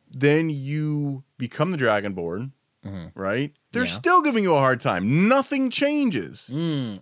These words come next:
Speaker 2: so there's not enough of an arc for you.
Speaker 1: Yeah, it's a joke. It's a joke.
Speaker 2: Welcome back to our favorite video games podcast episode,
Speaker 1: Right?
Speaker 2: where Gerald poops on Skyrim.
Speaker 1: Oh my gosh.
Speaker 2: Hmm. That's okay.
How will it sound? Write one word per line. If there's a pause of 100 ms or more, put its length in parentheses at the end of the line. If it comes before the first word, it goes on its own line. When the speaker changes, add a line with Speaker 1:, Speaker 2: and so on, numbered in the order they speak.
Speaker 2:
so
there's
not
enough
of
an
arc
for
you.
Speaker 1:
Yeah, (160)
it's
a
joke. (400)
It's
a
joke.
Speaker 2:
Welcome
back
to (420)
our
favorite
video
games
podcast
episode, (320)
Speaker 1:
Right? (220)
Speaker 2:
where
Gerald (380)
poops
on
Skyrim.
Speaker 1:
Oh
my
gosh. (420)
Speaker 2:
Hmm. (920)
That's
okay.